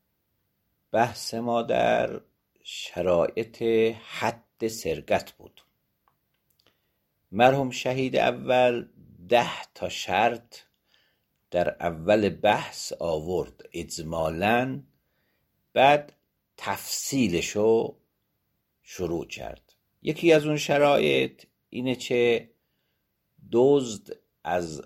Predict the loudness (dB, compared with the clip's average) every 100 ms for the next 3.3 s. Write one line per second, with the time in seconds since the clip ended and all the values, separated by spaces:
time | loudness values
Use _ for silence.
0 | -16 -14 -12 -4 -2 0 -2 -2 2 2
1 | 2 0 2 2 2 0 -4 -8 -8 -4
2 | -4 -4 -6 -4 -4 -4 -6 -8 -8 -14
3 | -16 -18